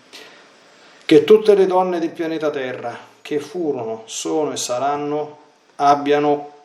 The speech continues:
un figlio solo. Quindi concentra tutto l'amore di tutte quante le mamme degne di questo nome che furono, sono e saranno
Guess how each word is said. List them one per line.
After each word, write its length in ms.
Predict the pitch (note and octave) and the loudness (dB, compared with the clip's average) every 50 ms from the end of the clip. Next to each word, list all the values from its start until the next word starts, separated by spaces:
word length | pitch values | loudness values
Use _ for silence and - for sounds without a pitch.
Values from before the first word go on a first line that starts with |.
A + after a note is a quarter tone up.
| _ | _
un 260 | - G#3+ G3+ G#3 G3+ | 2 4 4 4 4
figlio 540 | G3+ - - F3+ F#3 F#3 F#3 F3+ F3 F3+ E3 | 2 -4 -8 -6 -6 -6 -4 -2 -2 -2 -2
solo. 480 | D3 - C#3 B2 A2 A2 A2 A2 - - _ _ _ _ _ _ _ _ _ _ _ _ _ _ _ _ _ - _ _ _ | -2 -6 -8 -6 -6 -8 -8 -10 -14 -18 _ _ _ _ _ _ _ _ _ _ _ _ _ _ _ _ _ -20 _ _ _
Quindi 300 | _ - C#3+ C3+ C3 C3 | _ -12 -10 -8 -8 -6
concentra 760 | B2+ D#3+ F3 F#3 F3+ - - F#3+ E3+ D3+ C3+ B2 - - B2+ A2+ | -4 -2 -2 -2 0 0 2 2 2 2 -2 -6 -10 -10 -10 -10
tutto 300 | D3+ E3 - - D#3+ D#3 | -10 -12 -10 -6 -4 -2
l'amore 680 | C#3+ D#3 C#3+ D3 C#3+ B2+ A#2+ A2 - - - - - _ _ | -2 -2 -2 -2 -4 -4 -4 -8 -10 -14 -16 -20 -20 _ _
di 220 | _ - A#2+ A#2 A2 | _ -20 -20 -16 -12
tutte 320 | - F3+ - - D3+ C3 | -12 -12 -8 -4 -4 -4
quante 340 | C3+ C#3 C3+ C3+ C3 - - | -2 -2 -4 -4 -6 -10 -12
le 120 | B2 B2 | -12 -10
mamme 520 | B2 C3+ C3+ B2+ B2 A#2 A#2 A#2 A#2 A#2 A2 | -8 -6 -6 -6 -6 -8 -10 -12 -14 -12 -8
degne 260 | C3 C3+ C#3 C3 B2+ | -8 -6 -6 -6 -8
di 120 | B2+ B2 | -10 -10
questo 340 | A#2+ B2+ B2+ B2 - C3 C3 | -10 -12 -12 -12 -12 -12 -10
nome 300 | C3+ C3 B2 A#2+ A#2 A2 | -8 -8 -10 -10 -10 -10
che 100 | A2 A2 | -10 -10
furono, 400 | A2 - - C#3+ C#3 B2+ A#2+ A#2 | -10 -10 -8 -8 -8 -8 -8 -10
sono 240 | - - C#3+ C3 A#2+ | -10 -8 -8 -8 -8
e 40 | A2+ | -10
saranno 760 | - - D3 C#3 D#3 - A#3+ F#3+ F#3 F3 E3+ E3+ E3+ - | -10 -8 -4 0 2 2 2 0 -4 -6 -8 -8 -10 -10